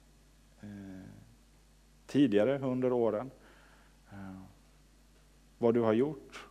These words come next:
och, eh, hjälp oss att få sätta ord på, på den erfarenheten, liten som stor. Eh, låt oss få se en, eh,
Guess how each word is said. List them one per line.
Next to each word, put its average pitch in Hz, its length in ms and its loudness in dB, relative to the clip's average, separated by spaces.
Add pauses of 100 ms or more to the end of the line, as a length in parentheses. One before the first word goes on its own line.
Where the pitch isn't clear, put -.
och, 104 380 -8
eh, 95 180 -8 (960)
hjälp 151 300 2
oss 127 140 2
att 113 80 -4
få 123 100 -6
sätta - 320 -6
ord 139 380 -8
på, 92 300 -4 (880)
på - 80 -2
den 101 160 -2
erfarenheten, 98 920 -6 (540)
liten 117 420 -4
som 98 200 -14
stor. 110 360 -10 (4000)
Eh, 117 100 -2
låt 131 200 4
oss 123 120 -6
få 131 100 -4
se 131 320 4
en, 113 360 -2
eh, 104 240 -4